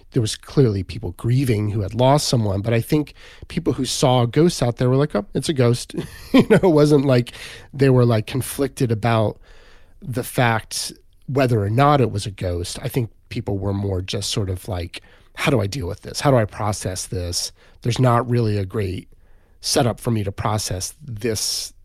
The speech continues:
type of situation," right? So, um, so yeah. So let me find where I was here. So, yeah, I mean, a lot of people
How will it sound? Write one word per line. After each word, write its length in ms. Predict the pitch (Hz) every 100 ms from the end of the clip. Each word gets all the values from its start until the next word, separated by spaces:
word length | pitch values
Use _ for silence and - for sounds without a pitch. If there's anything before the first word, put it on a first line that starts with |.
| -
type 340 | - 127 107
of 220 | 107 98 90
situation," 760 | 127 - 104 82 82 - 80 - -
right? 320 | 101 90 - - - - - - - - _ - - -
So, 540 | - 135 104 101 95 - - - - - _ -
um, 500 | 131 113 107 98 113 - _ _ _ _ - - - _ _
so 140 | - 135
yeah. 200 | 113 90 - -
So 480 | - - 139 131 139 - - - -
let 80 | -
me 180 | 135 120
find 500 | - - 120 120 -
where 140 | 110
I 40 | -
was 260 | 104 107
here. 200 | - -
So, 300 | - 131 117 - - - - - - -
yeah, 220 | 170 170
I 40 | 151
mean, 140 | 160
a 40 |
lot 200 | 151 170
of 80 | 208
people 760 | - 175 - 151 139 131 127